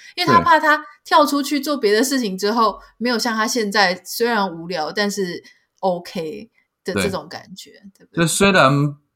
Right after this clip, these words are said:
Speaker 2: 不满意，但是却又很舒适。
Speaker 1: 可以，又可以接受。
Speaker 2: 对，对，对，
Speaker 1: 对。
Speaker 2: 对，对。哎呦，反正这部剧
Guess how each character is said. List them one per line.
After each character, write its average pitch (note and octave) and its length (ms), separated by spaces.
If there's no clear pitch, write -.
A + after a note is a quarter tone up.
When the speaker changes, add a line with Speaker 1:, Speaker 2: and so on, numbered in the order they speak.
Speaker 2:
不 F3+ 100
满 A2 260
意， D3 180
但 D3+ 200
是 C#3 140
却 A#2+ 480
又 C3 160
很 F#2+ 180
舒 A2+ 180
适。 A2+ 60
Speaker 1:
可 G#3 60
以， A#2+ 200
又 C#4 120
可 C4 140
以 G3+ 80
接 F#3+ 200
受。 F3+ 440
Speaker 2:
对， A2 140
对， G#2 180
对， F#2+ 180
Speaker 1:
对。 F2 220
Speaker 2:
对， E2+ 160
对。 E2+ 80
哎 D3 100
呦， C#3 180
反 B2 200
正 G3+ 100
这 A3+ 80
部 A3 160
剧 D#3 540